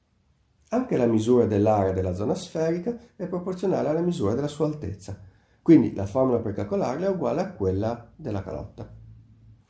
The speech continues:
Per determinare il volume del segmento a due basi, a quello della sfera avente diametro congruente all'altezza del segmento,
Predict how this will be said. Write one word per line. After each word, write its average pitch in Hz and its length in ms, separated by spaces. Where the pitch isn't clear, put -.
Per 135 200
determinare 117 640
il 113 100
volume 113 420
del 92 140
segmento 101 540
a - 20
due 143 160
basi, 165 540
a 147 120
quello 202 200
della 147 220
sfera 113 560
avente 113 320
diametro 110 420
congruente 101 500
all'altezza 92 380
del 101 120
segmento, 156 560